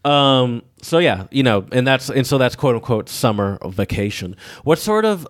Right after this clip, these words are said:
um, we, you know, we're, as we, we <laughs> already made it clear, we're certainly not, uh, memorializing vet-, veterans on Memorial Day.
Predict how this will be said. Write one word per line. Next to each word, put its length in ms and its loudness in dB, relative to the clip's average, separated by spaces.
um, 560 0
we, 180 -2
you 60 2
know, 140 2
we're, 260 -2
as 300 -2
we, 240 -2
we 180 -2
<laughs> 20 -2
already 220 -2
made 200 -2
it 160 -10
clear, 400 -4
we're 220 2
certainly 720 -2
not, 420 -2
uh, 480 -2
memorializing 1080 -2
vet-, 440 -4
veterans 640 -4
on 360 -6
Memorial 520 0
Day. 240 -8